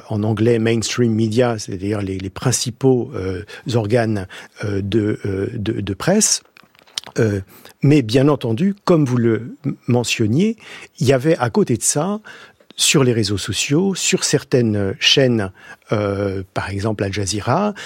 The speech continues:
dans des reportages, euh, qui étaient faits par, euh, des, euh, euh, des organes de, de presse, euh, en Israël, en Angleterre, euh, en, euh, et, et ailleurs au Moyen-Orient, eh bien, on,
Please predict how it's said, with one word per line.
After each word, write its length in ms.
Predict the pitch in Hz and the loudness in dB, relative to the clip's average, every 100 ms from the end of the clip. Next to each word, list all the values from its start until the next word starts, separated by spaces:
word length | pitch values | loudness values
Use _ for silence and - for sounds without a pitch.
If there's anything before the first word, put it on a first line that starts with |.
| - - _ | -16 -20 _
dans 260 | 101 139 151 | 0 2 4
des 100 | 139 | 2
reportages, 680 | 117 - - 120 113 95 | 0 -2 -2 0 0 -2
euh, 240 | 101 123 101 | -4 -4 -4
qui 180 | - 110 | -4 -4
étaient 220 | - 104 | -2 -6
faits 340 | - 120 110 | -2 0 0
par, 360 | - 104 104 95 | -2 -2 -2 -4
euh, 160 | 92 92 | -6 -6
des, 420 | 95 104 101 95 | -4 -2 -2 -4
euh, 340 | 92 101 104 104 - - - | -8 -8 -8 -10 -14 -16 -10
euh, 160 | 123 - | -8 -6
des 220 | 101 101 | -4 -2
organes 280 | 110 113 110 | 0 0 0
de, 160 | 101 98 | -2 -4
de 140 | 104 | -4
presse, 500 | - 131 113 - - - - | -2 0 2 0 -2 -8 -12
euh, 160 | 104 95 - - | -8 -8 -10 -4
en 120 | 113 | -2
Israël, 840 | 110 - - 107 123 123 117 104 - | -2 -2 -2 0 2 2 2 -2 -8
en 180 | - 117 | -4 -2
Angleterre, 880 | 113 107 107 127 120 123 107 104 104 _ - | 0 -2 0 0 2 0 -2 -6 -8 _ -10
euh, 360 | 101 95 95 92 - - - - | -6 -4 -4 -8 -12 -18 -18 -8
en, 300 | 107 98 98 110 | -6 -4 -6 -6
euh, 260 | 101 107 - | -6 -6 -6
et, 800 | 107 101 113 135 120 123 113 - | -6 -6 -6 -8 -6 -6 -6 -6
et 40 | 127 _ - | -10 _ -4
ailleurs 260 | 117 117 | 0 0
au 60 | 104 | 0
Moyen-Orient, 680 | 104 98 98 98 104 156 202 - - - - | -2 -2 -4 -4 -2 -2 -2 -8 -16 -12 -8
eh 80 | |
bien, 300 | 98 127 156 - | -2 2 0 -2
on, 100 | - | -8